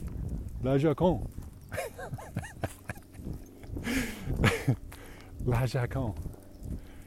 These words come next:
And, uh, and then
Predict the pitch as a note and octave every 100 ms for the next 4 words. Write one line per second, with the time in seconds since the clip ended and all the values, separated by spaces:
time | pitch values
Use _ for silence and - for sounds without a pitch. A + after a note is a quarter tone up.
0 | - - - - C3 C3 A#2+ A2+ A2+ G#2+
1 | G2 F#2+ - - - - - - - -
2 | - - - - A2 G2 A#2 A2 G2+ F2